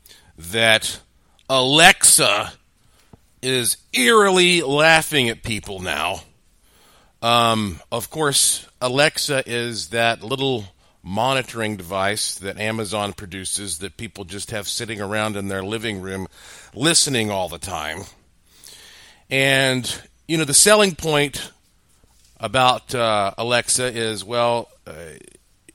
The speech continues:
she makes life more convenient. So you say, "Hey, Alexa, who played Frankenstein in the Mel Brooks movie?" Or,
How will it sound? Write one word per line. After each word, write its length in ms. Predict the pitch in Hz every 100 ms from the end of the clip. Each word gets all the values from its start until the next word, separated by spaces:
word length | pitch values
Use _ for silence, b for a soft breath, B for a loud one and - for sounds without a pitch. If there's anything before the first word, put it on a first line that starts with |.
| _
she 220 | - 170
makes 320 | 156 160 135 143
life 260 | 139 117
more 160 | 123 113
convenient. 560 | - 92 104 92 76 - - B B _ _ b b b b
So 320 | - 117 113
you 520 | 107 113 123 117 113
say, 420 | - 131 117 110 - B B B
"Hey, 140 | 226
Alexa, 880 | 214 214 214 - 185 135 110 92 87 - - _ -
who 140 | 202 196
played 420 | 214 208 196 160
Frankenstein 960 | - 202 196 160 131 - 135 123 107 113
in 200 | 117 117
the 160 | 117
Mel 220 | 117 151
Brooks 360 | 139 139 117 104
movie?" 360 | 113 101 95 95
Or, 280 | 104 107